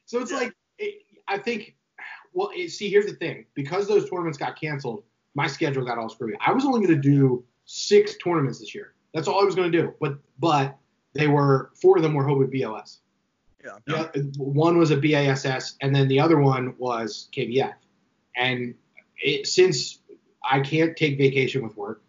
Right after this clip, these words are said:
Speaker 1: I can't, you know, there's, there's so much bullcrap that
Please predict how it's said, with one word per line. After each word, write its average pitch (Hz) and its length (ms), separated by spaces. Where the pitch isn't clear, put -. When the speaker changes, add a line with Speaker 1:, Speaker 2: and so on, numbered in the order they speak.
Speaker 1:
I - 180
can't, 139 440
you 156 100
know, 135 100
there's, 143 260
there's 147 260
so 196 140
much 160 380
bullcrap 151 460
that - 80